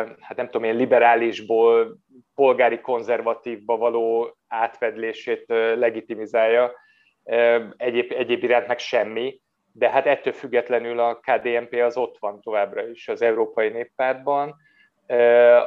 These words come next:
a, a Jobbik ugye hetedik, nyolcadik éve van a néppártosodás útján, amit akkor is úgy fogtunk föl, mint egy folyamat, de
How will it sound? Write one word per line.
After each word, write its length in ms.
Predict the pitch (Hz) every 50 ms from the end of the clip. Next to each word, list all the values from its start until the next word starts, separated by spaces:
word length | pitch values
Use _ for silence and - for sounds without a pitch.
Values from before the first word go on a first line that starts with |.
| - -
a, 500 | - 147 131 127 127 127 120 113 - -
a 80 | 139
Jobbik 480 | 131 135 151 147 135 135 139 139 139 -
ugye 420 | 131 117 123 123 123 120 120 113 -
hetedik, 520 | - 139 139 135 - 131 113 123 117 -
nyolcadik 560 | - 135 135 127 123 123 - - 120 117 113 -
éve 640 | - 123 123 120 113 113 117 117 117 113 117 117 - -
van 200 | 127 127 127 123
a 60 | 127
néppártosodás 880 | 127 131 127 - - - 127 - - 113 - - 123 120 120 117 - -
útján, 400 | 120 107 - _ 139 135 139 135
amit 360 | 135 131 131 127 - - _ _ _ _ _ _ _
akkor 320 | 147 139 - - 143 131
is 120 | 117 -
úgy 120 | - 123 -
fogtunk 320 | - 120 - - 131 127
föl, 160 | - - 131
mint 180 | 123 123 120 -
egy 100 | 127 120
folyamat, 560 | - - 139 123 127 123 123 127 127 123 120
de 240 | 123 131 127 123